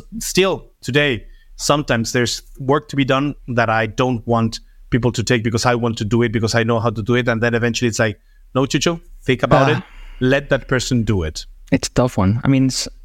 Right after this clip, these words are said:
Speaker 2: sometimes it works great. Like, you have a colleague that you can really trust and they just do it, uh, the way that's supposed to be in your project, the way you've outlined your standards or guidelines so that they follow whatever it is. Even if they, you don't spell out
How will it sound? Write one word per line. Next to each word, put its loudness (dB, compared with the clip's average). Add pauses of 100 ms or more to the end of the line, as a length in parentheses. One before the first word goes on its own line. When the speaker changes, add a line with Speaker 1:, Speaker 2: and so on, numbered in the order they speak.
(360)
Speaker 2:
sometimes 2
it 2
works -2
great. -2
Like, 0
you 4
have 2
a 0
colleague 0
that 0
you 2
can 2
really 2
trust -2
and 4
they 2
just -2
do 2
it, 0 (180)
uh, 0 (240)
the 2
way 2
that's -2
supposed -2
to -4
be 2
in 2
your 2
project, -2
the 0
way 0
you've 0 (540)
outlined 2
your 0
standards 0
or 0
guidelines 0
so -2
that -2
they 2
follow -2
whatever 0
it -2
is. 0
Even 2
if 0
they, 0 (160)
you 4
don't 0
spell 0
out 0